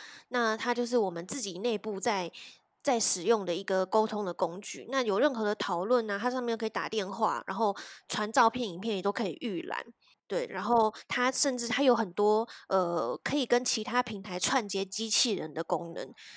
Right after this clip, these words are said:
那其他平台上面有什么更新，然后我们的，呃，Slack 也会同时收到更新的通知。对，就它还，还蛮多就是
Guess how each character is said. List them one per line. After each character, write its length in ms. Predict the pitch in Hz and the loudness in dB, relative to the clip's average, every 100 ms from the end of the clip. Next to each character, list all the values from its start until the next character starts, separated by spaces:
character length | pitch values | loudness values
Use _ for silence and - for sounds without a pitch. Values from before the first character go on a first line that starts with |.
| - | -14
那 180 | - 226 202 - | -4 -2 -4 -6
其 120 | - | -2
他 120 | 233 269 | 0 0
平 180 | 233 | -2
台 160 | 214 208 | -4 0
上 180 | 226 233 | 2 2
面 160 | 226 | 0
有 120 | 190 202 | 0 2
什 140 | - | 2
么 260 | 170 156 - | 2 -6 2
更 200 | - 262 | 6 6
新， 320 | 277 262 240 247 | 6 0 0 -2
然 120 | 196 | -4
后 120 | 226 | -2
我 100 | 190 | -2
们 160 | 165 175 | -4 -4
的， 180 | 180 170 - - - | -2 -2 -6 -14 -2
呃， 120 | 196 | 4
Slack 440 | - 254 262 240 | 6 8 6 4
也 120 | 180 | -4
会 120 | 196 220 | -2 -4
同 320 | - 196 220 | -4 -6 -2
时 240 | - 185 | 0 2
收 220 | 185 202 214 | 2 4 6
到 260 | 196 165 _ | 6 4 _
更 180 | 208 202 | -2 0
新 160 | 220 | -4
的 120 | 202 180 | -2 -4
通 280 | 196 180 190 | -4 -8 -2
知。 320 | - 160 175 _ _ _ _ _ | -2 -2 -10 _ _ _ _ _
对， 140 | 226 | 0
就 100 | 208 | 4
它 220 | 294 311 320 | 4 6 4
还， 180 | 254 220 - | 4 -2 -2
还 160 | 240 | 0
蛮 200 | 240 240 | 2 2
多 160 | 269 269 | 4 4
就 120 | 269 | 4
是 180 | 262 | 2